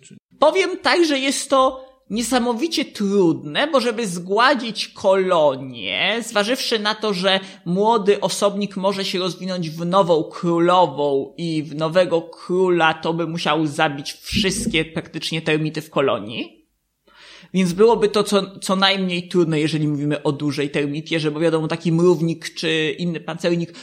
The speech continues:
Speaker 2: rozkopie to, wy-, y, zje sobie kilka głównie właśnie żołnierzy i pójdzie dalej, natomiast, y, żeby tak
Speaker 1: Nie, no,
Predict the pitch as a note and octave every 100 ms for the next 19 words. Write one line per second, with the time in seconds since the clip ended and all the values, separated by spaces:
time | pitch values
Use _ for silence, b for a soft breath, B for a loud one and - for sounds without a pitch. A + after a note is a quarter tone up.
0 | - F3+ G3 - - G3+ G3+ - C3+ -
1 | - F#3+ B B - E3 G3 - F#3 F3+
2 | D3+ F#3+ A3 G#3 - F#3 F#3 F3 G3 F#3+
3 | F3+ F3 F3+ F3 F3 F3 F3+ F3 E3+ E3+
4 | E3+ D#3+ E3+ F3 - E3+ D#3+ E3 C#3+ C3+
5 | C3+ C4 D#4 A3 B3+ A#3+ B3 B3 B3+ -
6 | A3 G#3+ A3 G#3+ G#3+ F3 F3+ E3 C#3